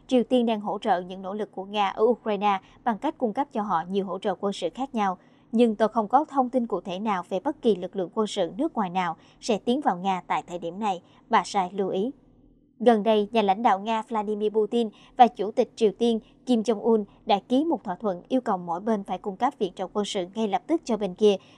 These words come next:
trong trường hợp một trong hai nước bị tấn công vũ trang. Trong một phản ứng ngay sau đó, ông Pat Ryder, người phát ngôn của Lầu Năm Góc,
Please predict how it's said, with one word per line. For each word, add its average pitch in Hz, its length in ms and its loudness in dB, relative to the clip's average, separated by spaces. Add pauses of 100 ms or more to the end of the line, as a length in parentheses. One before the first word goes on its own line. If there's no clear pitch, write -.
trong 277 200 2
trường 214 140 2
hợp 220 260 -2
một - 200 0
trong 202 140 -4
hai 196 160 -4
nước 214 240 -2
bị 190 100 -4
tấn 190 180 -8
công 196 180 -6
vũ 180 200 -6
trang. 196 220 2 (880)
Trong 285 180 2
một 202 140 0
phản 190 180 -4
ứng 220 200 0
ngay 233 140 4
sau 196 180 -2
đó, 196 260 0 (200)
ông 226 200 2
Pat 240 220 0
Ryder, 202 360 4 (280)
người 254 120 4
phát 330 220 0
ngôn 254 180 2
của 214 100 -2
Lầu 208 200 2
Năm 185 180 -4
Góc, 226 220 -2